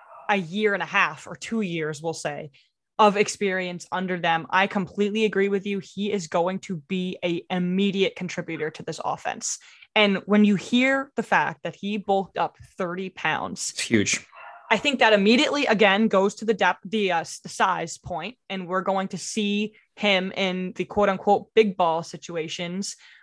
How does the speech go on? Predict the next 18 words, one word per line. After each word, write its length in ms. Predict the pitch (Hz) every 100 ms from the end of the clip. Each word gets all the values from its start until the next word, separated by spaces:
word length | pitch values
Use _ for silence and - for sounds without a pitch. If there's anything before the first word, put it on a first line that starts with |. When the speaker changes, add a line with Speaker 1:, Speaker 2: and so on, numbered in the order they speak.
| _
Speaker 1:
but 100 | 240
he's 280 | - 349 359
athletic 600 | 311 226 247 294 370 254
enough 260 | 202 190 -
where 120 | 185
he 180 | - 285
can 160 | - -
stretch 520 | - - 226 262 -
the 80 | -
court. 440 | - - - - _
Speaker 2:
He 80 | _
can. 180 | - 208
Speaker 1:
And 80 |
I 60 | 226
really 400 | 214 196 269 262
hope 360 | 185 247 262 202
that 300 | 196 180 -
Dixon 640 | 226 233 - 202 190